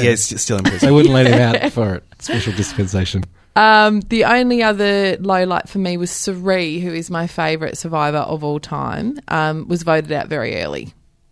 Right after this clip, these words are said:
Speaker 3: They were quite right to do so, because if she ever got to the end, she would no doubt win.
Speaker 1: Too
Speaker 3: But
Speaker 1: much
Speaker 3: that
Speaker 1: of a
Speaker 3: was
Speaker 1: threat.
Speaker 3: She was too much of a threat. And she's a really nice mix of being a pragmatist but actually a nice person.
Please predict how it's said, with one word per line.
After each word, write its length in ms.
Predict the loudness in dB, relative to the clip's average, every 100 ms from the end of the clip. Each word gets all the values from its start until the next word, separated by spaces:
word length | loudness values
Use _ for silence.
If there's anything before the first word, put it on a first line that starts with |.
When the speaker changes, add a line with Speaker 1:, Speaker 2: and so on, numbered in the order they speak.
| -2
Speaker 3:
They 100 | 2
were 80 | 2
quite 300 | 4 2 2
right 200 | 0 -2
to 100 | -6
do 160 | -6 -6
so, 220 | -4 -6
because 280 | -6 -8 -10
if 80 | -6
she 160 | -6
ever 140 | -4 -6
got 180 | -8 -8
to 80 | -8
the 120 | -6
end, 360 | -6 -8 -12 -20 -12
she 200 | -6 -6
would 100 | -6
no 200 | -8 -6
doubt 260 | -8 -8
win. 260 | -8 -8 -6
Speaker 1:
Too 140 | -6
Speaker 3:
But 0 |
Speaker 1:
much 80 | -4
Speaker 3:
that 100 | -6
Speaker 1:
of 40 | -6
a 40 |
Speaker 3:
was 80 | -8 -10
Speaker 1:
threat. 280 | -10 -12 -18 -20 -20 -16
Speaker 3:
She 160 | -2 2
was 300 | 4 2 2
too 140 | -4
much 220 | -6 -6 -6
of 40 |
a 60 | -8
threat. 260 | -4 -4 -2
And 140 | 0
she's 240 | 0 0
a 40 | 0
really 240 | 0 0
nice 320 | 0 -4 -6 -6
mix 320 | -8 -8 -10
of 140 | -6
being 320 | -4 -4 -4
a 80 | -8
pragmatist 800 | -4 -4 -4 -6 -8 -8 -10 -6
but 180 | -4 -2
actually 300 | -4 -4 -8
a 20 |
nice 240 | -6 -8 -8
person. 520 | -8 -6 -8 -12